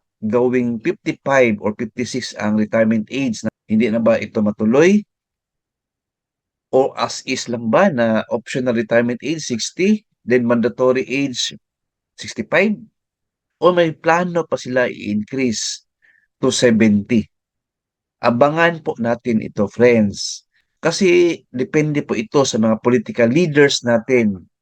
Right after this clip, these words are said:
congressman tsaka senators. Sila kasi yung gumagawa ng batas o policy nito. And of course, with the approval ng G S I S,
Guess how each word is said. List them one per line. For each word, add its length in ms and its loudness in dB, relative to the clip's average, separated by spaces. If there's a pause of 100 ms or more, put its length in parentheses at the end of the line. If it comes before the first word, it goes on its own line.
(560)
congressman 720 2
tsaka 240 -2
senators. 960 0 (240)
Sila 320 0
kasi 320 -4
yung 140 0
gumagawa 640 4
ng 260 -2
batas 600 -2
o 100 -4
policy 640 -2 (600)
nito. 500 0 (640)
And 160 4
of 160 -2
course, 720 4 (720)
with 320 0
the 560 6
approval 920 0
ng 340 -2
G 240 -6
S 240 -4
I 200 -4
S, 520 -2